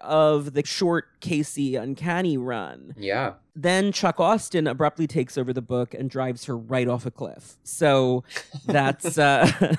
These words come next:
Speaker 1: <laughs> and that's the end of Stacy X until, well, we'll get into it. We're gonna
Speaker 2: Yeah,
Speaker 1: go
Speaker 2: yeah, yeah.
Speaker 1: chronologically. Josh, do you have anything cool to announce that you've been working on since the last time you were on the show? You just had that anthology announcement come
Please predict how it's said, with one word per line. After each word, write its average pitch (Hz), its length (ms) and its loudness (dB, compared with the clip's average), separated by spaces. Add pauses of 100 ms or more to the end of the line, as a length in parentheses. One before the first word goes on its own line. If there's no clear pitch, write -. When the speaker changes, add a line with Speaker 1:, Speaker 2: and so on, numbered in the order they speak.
(120)
Speaker 1:
<laughs> - 40 -6
and 160 160 0
that's - 180 0
the 220 140 -2
end 143 320 0
of 151 80 -4
Stacy 151 380 -4
X 143 300 -2
until, 156 640 0 (220)
well, 156 200 4
we'll 175 140 4
get 170 240 4
into 127 200 0
it. 95 180 -2
We're 147 100 0
gonna 107 100 2
Speaker 2:
Yeah, 90 120 6
Speaker 1:
go 90 240 0
Speaker 2:
yeah, 90 80 -2
yeah. 87 100 0
Speaker 1:
chronologically. 131 840 -4 (420)
Josh, 226 840 0 (100)
do 165 140 -4
you 208 140 0
have 233 200 0
anything 180 460 -2
cool 190 720 0 (160)
to 175 240 -4
announce 139 720 -6
that 143 200 -4
you've 135 160 -8
been 123 120 -10
working 185 300 -6
on 190 240 -6
since 160 200 -8
the 151 60 -12
last 139 220 -6
time 139 100 -4
you 131 80 -4
were 127 80 -4
on 117 80 -6
the 110 80 -8
show? 165 340 0
You 170 160 -2
just 160 220 -6
had 139 320 -8
that 131 320 -6
anthology 143 600 -8
announcement 139 760 -8
come 147 280 -12